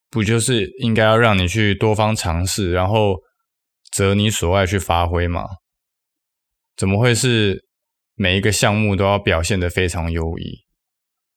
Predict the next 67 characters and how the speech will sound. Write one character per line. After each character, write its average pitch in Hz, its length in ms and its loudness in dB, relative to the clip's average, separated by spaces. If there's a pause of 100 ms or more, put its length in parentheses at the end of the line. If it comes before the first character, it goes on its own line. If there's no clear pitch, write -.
(440)
如 127 100 2
果 151 140 4
你 120 200 2
什 120 160 -2
么 101 160 2
都 117 240 2
强， 90 460 -4
不 107 80 -4
就 107 100 0
等 95 160 0
于 90 160 -2
你 90 60 -2
没 92 80 0
有 95 100 0
强 85 300 -6
项 90 220 -2
了 87 100 -8
吗？ 87 220 -10 (840)
而 123 80 0
且 117 140 4
最 113 240 2
悲 110 200 4
惨 90 200 0
的 85 100 -2
是， 101 180 -2
你 92 160 -2
根 104 160 -2
本 98 160 0 (160)
不 110 120 -4
知 104 100 0
道 101 180 2
这 104 140 -2
些 104 240 2 (320)
你 92 140 0
很 90 100 0
强 87 320 -2
的 95 80 0
事 95 240 -4
情 87 180 -4
里 85 140 -6
面 92 300 -2
有 95 120 -2
没 98 120 2
有 95 40 2
自 92 140 -2
己 90 140 0
喜 95 240 -6
欢 92 260 -4
的。 107 160 -10 (1800)
我 107 100 -4
不 104 60 2
知 135 60 4
道 165 80 4
是 175 100 0
不 165 80 2
是 170 80 2
因 175 100 0
为 147 120 2
我 95 100 0
自 104 80 -4
己 117 100 0
看 110 200 -2
得 92 100 0
少 73 240 -4
的 73 80 -6
关 87 260 -6
系， 101 280 -10